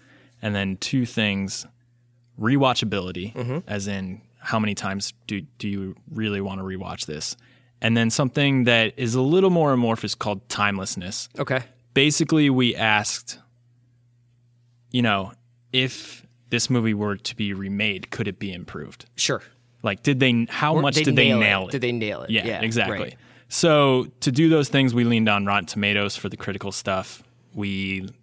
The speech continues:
Speaker 1: you know, leaned on the box office numbers, and we kind of adjusted everything so that everything was, um, parallel to these days. You know,
Speaker 2: Right.
Speaker 1: like,
Speaker 2: So
Speaker 1: nineteen seventy-eight Superman obviously made less than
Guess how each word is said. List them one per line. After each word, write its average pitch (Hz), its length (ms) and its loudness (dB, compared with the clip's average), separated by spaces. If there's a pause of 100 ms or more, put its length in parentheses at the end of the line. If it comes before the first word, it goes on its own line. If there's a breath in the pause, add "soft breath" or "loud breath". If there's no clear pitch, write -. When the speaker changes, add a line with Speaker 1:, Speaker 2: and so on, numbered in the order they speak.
Speaker 1:
you 110 120 -6
know, 92 320 -10
leaned 104 340 -4
on 95 200 -6
the 98 60 -12
box 95 320 -6
office 95 240 -8
numbers, 95 400 -8
and 95 180 -6
we 95 120 -8
kind 110 240 -2
of 92 200 -10
adjusted 113 460 -2
everything 98 540 -2
so - 220 -6
that 98 140 -6
everything 95 580 -8
was, 95 400 -10 (640 soft breath)
um, 90 480 -6 (560)
parallel 107 640 0 (160)
to 95 500 -6 (220)
these 95 220 -4
days. 76 300 -10
You 98 80 -6
know, 95 80 -2
Speaker 2:
Right. 107 140 -2
Speaker 1:
like, 90 200 -6
Speaker 2:
So 104 80 -2
Speaker 1:
nineteen 101 280 -2
seventy-eight 95 460 -6
Superman 95 640 -4 (320)
obviously 98 380 -4
made 95 200 -6
less 107 440 2
than 92 480 -8